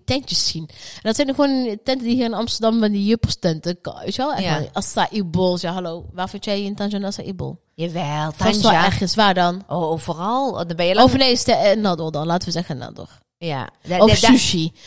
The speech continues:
Speaker 1: Oh, weet je wel, snap je, dat, dat heb je echt, ja,
Speaker 2: Ja, het
Speaker 1: eerlijk.
Speaker 2: begint wel steeds en
Speaker 1: In
Speaker 2: steeds meer.
Speaker 1: Ja,
Speaker 2: Sushi
Speaker 1: en
Speaker 2: heb je ook in Nador tegenwoordig. Alleen ik heb geen, ik
Speaker 1: Jij
Speaker 2: heb
Speaker 1: weet wat ik bedoel. Ik heb
Speaker 2: ik
Speaker 1: het over een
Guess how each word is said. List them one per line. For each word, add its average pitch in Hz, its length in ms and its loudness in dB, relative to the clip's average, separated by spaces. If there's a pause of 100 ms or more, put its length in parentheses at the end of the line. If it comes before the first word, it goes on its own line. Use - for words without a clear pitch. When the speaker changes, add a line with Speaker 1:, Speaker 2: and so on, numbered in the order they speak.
(220)
Speaker 1:
Oh, 226 240 2
weet 220 120 -2
je 254 60 6
wel, 262 140 8
snap 294 200 4
je, 285 60 6
dat, 254 140 4
dat 240 160 6
heb 262 200 4
je 240 100 2
echt, - 260 -4
ja, 202 140 2
Speaker 2:
Ja, 156 140 2
het - 80 6
Speaker 1:
eerlijk. 285 180 4
Speaker 2:
begint 196 180 0
wel 190 140 4
steeds 185 280 -4
en 180 60 0
Speaker 1:
In 240 60 4
Speaker 2:
steeds 254 260 0
meer. 165 340 -4
Speaker 1:
Ja, 196 100 -6
Speaker 2:
Sushi - 320 2
Speaker 1:
en 220 60 6
Speaker 2:
heb 196 80 0
je 202 60 -4
ook 190 100 -10
in 170 120 -6
Nador 139 380 -4 (140)
tegenwoordig. 123 580 -12 (680)
Alleen 170 160 2
ik 156 80 -4
heb 190 140 2
geen, 233 160 0
ik - 60 -8
Speaker 1:
Jij 214 140 6
Speaker 2:
heb 214 80 10
Speaker 1:
weet 240 140 8
wat 254 140 6
ik 202 80 6
bedoel. 127 340 0
Ik 175 80 -6
heb 208 80 4
Speaker 2:
ik 202 80 -4
Speaker 1:
het 202 120 -2
over 185 260 -6
een 175 140 -6